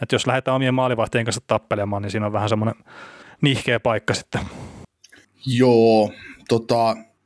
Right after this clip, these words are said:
Speaker 2: onko sä yllättynyt siitä, että se on nimenomaan Hurricanes, mihin toi D'Angelo sai soppari?
Speaker 1: Mm, no en
Speaker 2: Mua
Speaker 1: mä
Speaker 2: se jotenkin yllätä.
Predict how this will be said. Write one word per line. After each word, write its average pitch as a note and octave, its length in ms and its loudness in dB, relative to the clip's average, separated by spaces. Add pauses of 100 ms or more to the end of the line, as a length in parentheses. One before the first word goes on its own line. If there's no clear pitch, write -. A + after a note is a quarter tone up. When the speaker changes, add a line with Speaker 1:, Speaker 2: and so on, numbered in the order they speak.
(120)
Speaker 2:
onko F3 180 2
sä D#4 100 0
yllättynyt D3 600 2
siitä, A2 500 0
että - 140 -4
se A2 80 2
on A2+ 100 4
nimenomaan A2+ 520 6
Hurricanes, A#2+ 480 2
mihin G2 180 -2
toi G#2+ 140 2
D'Angelo A2 600 2
sai G2+ 180 0
soppari? G#2+ 400 -2 (500)
Speaker 1:
Mm, C3+ 220 -4
no C3 80 0
en B2+ 80 4
Speaker 2:
Mua G#3 120 6
Speaker 1:
mä B2 60 2
Speaker 2:
se A#2+ 140 2
jotenkin A2+ 360 2
yllätä. G#2+ 280 4